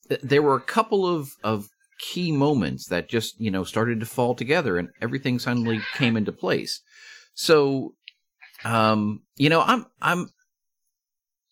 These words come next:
I'm going to stand by the fact, and I will just absolutely lose my shit next week over Peter Gabriel three, because I still think Peter Gabriel three is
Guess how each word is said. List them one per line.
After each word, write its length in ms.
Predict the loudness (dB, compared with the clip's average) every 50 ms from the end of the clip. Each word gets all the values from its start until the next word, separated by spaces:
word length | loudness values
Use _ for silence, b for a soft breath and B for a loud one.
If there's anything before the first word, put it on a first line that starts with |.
| _ _ _ _ _ _ _ _ _ _ _ _ -4
I'm 220 | -2 -2 -2 -4
going 260 | -4 -4 -2 -2 -2 -4
to 100 | -4 -6
stand 480 | -6 -4 -2 0 0 0 0 0 0 0
by 200 | 0 0 0 0
the 120 | 0 -2
fact, 400 | -2 -2 0 0 0 0 -2 -6
and 80 | -10 -8
I 160 | -6 -4 -4 -4
will 300 | -2 -2 -2 -2 -4 -4
just 320 | -2 0 0 0 -2 -4 _ -4
absolutely 500 | -2 -2 -2 -4 -6 -8 -6 -6 -4 -4
lose 420 | -4 -2 -2 -2 -2 -2 -4 -4
my 120 | -6 -8
shit 560 | -8 -8 -8 -10 -6 -2 0 0 0 -2 -6 -8
next 260 | -6 -6 -6 -8 -6
week 300 | -4 -2 -2 -2 -2 -6 -8
over 260 | -6 -6 -6 -4 -6 -6
Peter 240 | -4 -2 -2 -2
Gabriel 400 | -2 0 -2 -2 -2 -2 -4 -6
three, 480 | -6 -8 -6 -4 -2 -2 -2 -4 -8 -14 B B B B B B
because 320 | B -2 0 0 0 -2 -2 -4
I 80 | -4 -4
still 540 | -2 -2 -4 -2 2 4 4 4 4 4 0
think 480 | -2 -2 -2 -2 0 -2 -4 -6 -10 -16 _ _ _ _ _ _ _ _ _ _ -6
Peter 260 | 0 2 2 4 4
Gabriel 440 | 4 4 2 2 2 0 -2 -2 -2
three 560 | -4 -6 -4 0 0 2 2 0 -2 -4 -4 _
is 540 | 0 0 2 2 0 0 -2 -4 -6 -8